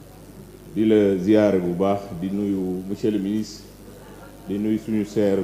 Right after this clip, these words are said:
collègues députés yépp. Suma collègue bi fi wàcc nag moom dina transhumé, incha Allah,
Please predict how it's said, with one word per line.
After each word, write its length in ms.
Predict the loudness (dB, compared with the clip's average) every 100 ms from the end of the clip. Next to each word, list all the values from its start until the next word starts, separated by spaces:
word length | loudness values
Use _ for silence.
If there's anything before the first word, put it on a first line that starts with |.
| -2
collègues 340 | -2 -2 -4
députés 420 | -8 -8 -6 -2
yépp. 140 | -2 -4 -8 -18 -20 -20 -20 -20 -20 -20 -20 -20 -20 -10
Suma 220 | -4 -4
collègue 340 | 0 0 2 0
bi 100 | -2
fi 80 |
wàcc 240 | 0 0 0
nag 200 | -4 -4
moom 180 | -4 -2
dina 220 | 0 0
transhumé, 580 | 0 -2 0 -2 -2 -4
incha 280 | -4 -4 -2
Allah, 220 | -4